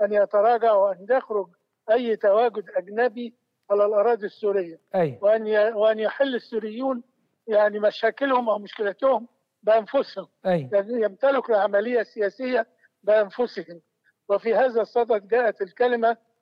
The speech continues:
Speaker 1: المفتاح في حل التسوية، وهو أن يكون هناك نوع من الاحتضان، نوع من القبول
Speaker 2: أيوة.
Speaker 1: من جانب النظام والحكومة السورية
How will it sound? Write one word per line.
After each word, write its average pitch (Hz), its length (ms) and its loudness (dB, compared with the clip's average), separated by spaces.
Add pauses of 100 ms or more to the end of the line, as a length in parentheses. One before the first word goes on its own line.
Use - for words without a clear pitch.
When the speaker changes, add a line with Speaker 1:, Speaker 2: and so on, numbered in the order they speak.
(140)
Speaker 1:
المفتاح 202 640 -2
في 196 200 -10
حل 233 300 -2
التسوية، 233 680 -6 (400)
وهو 208 300 4
أن 214 220 -2
يكون 214 340 -2
هناك 214 400 0 (460)
نوع 226 420 2
من 208 160 -4
الاحتضان، 208 800 0 (400)
نوع 233 200 2
من 220 160 -2
القبول 202 760 0 (240)
Speaker 2:
أيوة. 185 180 -4
Speaker 1:
من 190 60 -10
جانب 214 300 0
النظام 196 480 -2
والحكومة 202 480 -2
السورية 247 640 -4